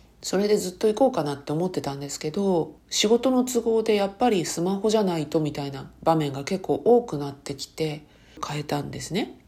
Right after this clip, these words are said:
結構ハードにやっぱり使うので、あれって思い始めたのは、電池がね、減りがすごい早いなって思い始めて、え、こんなすぐ減るっていうぐらい減ってきちゃって、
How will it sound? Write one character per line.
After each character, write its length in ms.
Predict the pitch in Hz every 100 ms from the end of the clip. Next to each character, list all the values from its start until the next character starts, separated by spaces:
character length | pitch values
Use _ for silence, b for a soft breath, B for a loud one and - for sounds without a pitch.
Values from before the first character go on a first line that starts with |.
| _ -
結 260 | 262 277
構 200 | - 165
ハ 240 | 147 185 185
ー 40 |
ド 100 | 151
に 140 | 135 135
や 80 |
っ 40 | 131
ぱ 120 | - 147
り 100 | 143
使 320 | - 156 151
う 360 | 143 143 143
の 280 | 139 135 127
で、 400 | - 185 170 160 B B B -
あ 100 | 165
れ 140 | 196 302
っ 40 |
て 200 | - -
思 180 | 160 165
い 60 |
始 240 | 160 165 175
め 100 | 160
た 160 | 151
の 180 | 139 139
は、 300 | 156 160 151 - _ _ - -
電 240 | 254 294
池 200 | - 151
が 160 | 143 127
ね、 220 | 127 -
減 220 | 143 156
り 100 | 190
が 140 | 208 208
す 160 | -
ご 120 | 196
い 40 | 185
早 360 | - 147 180
い 60 | 180
な 160 | 135 131
っ 40 | - _ -
て 80 |
思 160 | 139 147
い 20 |
始 260 | 143 143 147
め 140 | 139
て、 240 | 131 135 - B B - _
え、 120 | 180
こ 220 | 185 180
ん 40 | 220
な 120 | 240
す 140 | 254 254
ぐ 80 |
減 160 | 165 135
る 80 | 160
っ 40 |
て 260 | 196 - 196
い 60 | 208
う 80 |
ぐ 100 | 214
ら 100 | 196
い 220 | 170 180 165
減 160 | 151
っ 20 |
て 160 | 151 175
き 100 | 170
ち 120 | -
ゃ 20 |
っ 40 | 143
て、 400 | _ - 160